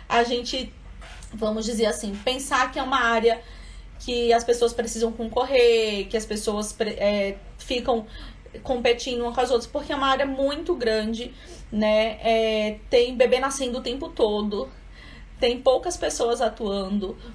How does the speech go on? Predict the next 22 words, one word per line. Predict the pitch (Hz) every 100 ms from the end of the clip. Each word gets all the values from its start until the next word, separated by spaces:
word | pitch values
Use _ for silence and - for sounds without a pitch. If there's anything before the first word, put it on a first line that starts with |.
| - - -
É, | - 208 208
acho | 214 220 - 254
que, | 226 - 240 233 226 226 220 214 - -
infelizmente, | 285 440 440 349 311 294 254 226 214 208 - 202 - -
falta | - - 302 247 262 269 277
informação. | 262 277 285 262 240 240 - 208 190 185 208 - - - -
Então, | 226 233 240 247
s-, | 247 - - - - -
acho | 226 -
que | 294
a |
maior | 262 277 294 370
munição | 403 381 - 175
que | 180
você | 247 294 - 277 -
pode | 262 254 226
ter, | - 196 190
psicóloga | - 226 220 185 180 180
que | -
tá | 196
aqui | 202
assistindo, | 220 - 202 - 196 190 202